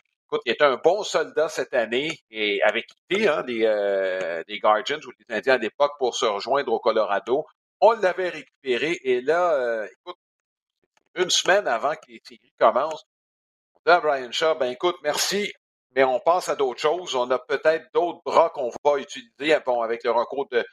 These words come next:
de Plesac et Civale notamment, il y en a qui ont pris du galon, euh, pendant ce temps-là. C'est pas des décisions faciles, ça, Marc. Euh, faut que tu tiennes compte aussi de l'influence que ces vétérans-là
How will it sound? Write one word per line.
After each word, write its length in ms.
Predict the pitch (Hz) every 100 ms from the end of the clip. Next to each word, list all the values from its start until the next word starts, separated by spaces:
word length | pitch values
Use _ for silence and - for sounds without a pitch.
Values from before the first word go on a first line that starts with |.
| _ _
de 100 | 117 -
Plesac 480 | 127 120 139 143 127
et 40 |
Civale 500 | - 131 123 113 127 143
notamment, 520 | 120 123 107 120 139 - _ _ -
il 60 | 104
y 20 |
en 60 |
a 100 | 123
qui 100 | 143 131
ont 80 |
pris 140 | - 143 -
du 180 | - -
galon, 460 | 120 113 139 139 117
euh, 280 | 107 104 98 95 90 87 _ _ -
pendant 280 | 110 120
ce 100 | 127
temps-là. 440 | - 117 107 120 143 _ _ _ _ -
C'est 120 | -
pas 120 | 226 262
des 100 | 220
décisions 420 | 196 - 202 226
faciles, 400 | - 147 196 208
ça, 160 | 143
Marc. 320 | 120 160 - 123
Euh, 460 | 117 113 110 104
faut 60 | 98
que 220 | - _
tu 60 | _
tiennes 140 | 165 143
compte 220 | 220 160
aussi 180 | 131 -
de 40 |
l'influence 500 | 156 135 147 147 202
que 100 | -
ces 140 | 135 139
vétérans-là 640 | 151 151 135 139 127 165